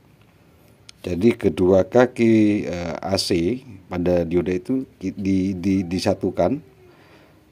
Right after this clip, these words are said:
dan sama-sama mendapatkan tegangan arus nol dua dua puluh volt dari listrik. Jadi kita akan ukur ini saja, teman-teman. Oke, saya, saya ukur dulu, ya.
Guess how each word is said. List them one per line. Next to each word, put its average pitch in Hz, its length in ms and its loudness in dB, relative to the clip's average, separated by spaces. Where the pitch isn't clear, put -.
dan 90 200 -6
sama-sama 95 560 2
mendapatkan 92 520 0
tegangan 92 400 -4
arus 101 360 -2
nol 92 240 0
dua 82 200 0
dua 82 200 -4
puluh 82 200 -14
volt 87 280 -4
dari 78 160 -10
listrik. 78 400 -12
Jadi 104 160 -6
kita 120 280 4
akan 113 200 4
ukur 110 200 2
ini 98 120 2
saja, 80 280 -6
teman-teman. 65 480 -12
Oke, 131 160 2
saya, 101 320 2
saya 98 160 0
ukur 90 160 -4
dulu, 117 160 2
ya. 76 240 -2